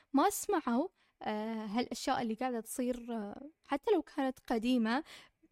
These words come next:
بس بالنسبة لنا إن أشياء، آه، غير مألوفة، أشياء، آه، ما ح-، إنه مو بإنه متداولة. أوكي،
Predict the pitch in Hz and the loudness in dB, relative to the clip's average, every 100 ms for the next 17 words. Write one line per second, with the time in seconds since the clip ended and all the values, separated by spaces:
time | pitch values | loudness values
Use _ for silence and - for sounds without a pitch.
0 | - 208 240 - 240 240 269 - 285 302 | -14 -6 -6 0 2 2 0 2 4 4
1 | 311 240 233 226 240 - - 311 339 - | 2 2 2 0 -4 -6 -4 -2 -2 -6
2 | - - 233 226 220 - - 247 349 339 | -12 -8 -6 -6 -8 -12 -6 0 0 2
3 | 285 262 370 - 233 208 - - - 233 | 0 4 4 4 -2 -2 -12 -14 -8 -8
4 | - 330 359 - - _ _ 240 240 240 | -4 0 2 0 -4 _ _ 0 0 0
5 | 214 233 320 - 392 - 254 240 240 - | 0 2 2 2 0 2 0 2 0 -6
6 | - - 269 285 359 339 247 226 269 269 | -10 -2 0 2 4 6 4 6 6 8
7 | 269 233 - | 6 2 -2